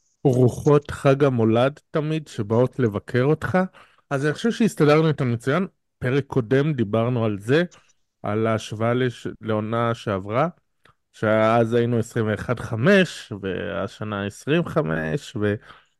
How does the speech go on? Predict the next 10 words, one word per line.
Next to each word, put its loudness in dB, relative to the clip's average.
או 4
משהו 2
כזה, 4
והגענו 4
למשחק -2
חוץ, 2
התחלנו 0
מסע -4
חוץ, -2
קליפורניה, 2